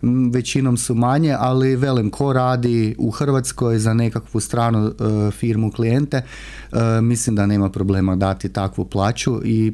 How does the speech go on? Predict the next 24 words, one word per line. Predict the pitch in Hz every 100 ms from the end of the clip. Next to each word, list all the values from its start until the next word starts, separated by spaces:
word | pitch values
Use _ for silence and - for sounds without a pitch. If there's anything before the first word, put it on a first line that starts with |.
| -
pogotovo | 117 123 117 113
što | 113 -
je | 117 110
i | 113
mentalitet | 110 107 107 110 131 120 - - - - -
poduzetnika | 127 120 110 110 113 107 110 107 -
i | 113 101
same | - 123 117 110
godine | 107 120 117 104 101
tih | 101 92
poduzetnika | - 113 104 98 98 107 107
u | 104
I | 104
T-u | 95 113 107
su | - 107 101
dosta, | 107 110 - 101 101 98 - - - -
svi | 127
su | -
dosta | 120 123 120
mladi | 110 117 139 135 123
i | 117 120
nema | 123 120
onog | 110 110 101
nekakvog, | 101 107 123 - 110 98 -